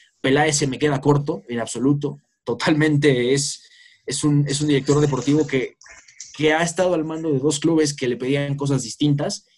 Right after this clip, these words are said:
que el Guadalajara va a pedirle algo tan específico que, que es, es más posible que un director deportivo no sea capaz de hacerlo y que por eso en su momento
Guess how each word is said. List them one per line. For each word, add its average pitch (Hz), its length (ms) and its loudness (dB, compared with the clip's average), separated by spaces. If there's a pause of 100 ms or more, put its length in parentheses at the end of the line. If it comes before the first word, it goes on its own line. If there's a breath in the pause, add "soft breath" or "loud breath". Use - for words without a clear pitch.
(100)
que 127 100 -6
el 123 60 -4
Guadalajara 120 500 0
va 143 80 2
a 139 40 -2
pedirle 123 760 -2 (880 soft breath)
algo 151 300 2
tan 185 200 2
específico 165 760 -2
que, 139 340 0
que 160 100 -6
es, 170 280 -4
es 180 160 -6
más 196 240 2
posible 185 480 -2
que 160 100 -2
un 175 120 -2
director 151 340 2
deportivo 151 440 2
no 156 80 0
sea 147 140 -2
capaz 151 300 -2
de 135 60 -2
hacerlo 202 340 2
y 123 100 2
que 123 300 -4 (400 soft breath)
por 151 160 8
eso 165 140 2
en 185 60 2
su 156 120 -2
momento 165 560 0